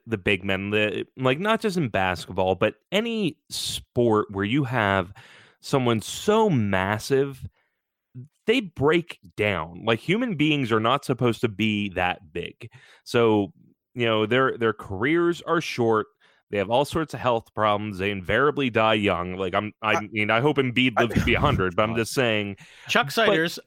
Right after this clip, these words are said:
Speaker 3: optimist.
Speaker 2: I get
Speaker 1: No,
Speaker 2: it,
Speaker 1: but
Speaker 2: but
Speaker 1: they do. They, they,
Speaker 2: <sighs>
Speaker 1: it, does it make him more prone to illness?
Speaker 2: I,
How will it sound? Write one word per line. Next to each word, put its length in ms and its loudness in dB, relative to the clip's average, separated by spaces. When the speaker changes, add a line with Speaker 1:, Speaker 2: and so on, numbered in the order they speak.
Speaker 3:
optimist. 680 -4
Speaker 2:
I 120 4
get 280 2
Speaker 1:
No, 80 4
Speaker 2:
it, 60 -2
Speaker 1:
but 100 0
Speaker 2:
but 80 2
Speaker 1:
they 120 2
do. 360 4
They, 220 -6
they, 220 -12
Speaker 2:
<sighs> 280 -4
Speaker 1:
it, 320 -8
does 180 -2
it 100 -4
make 180 -2
him 80 -6
more 200 0
prone 380 0
to 160 0
illness? 720 0
Speaker 2:
I, 160 2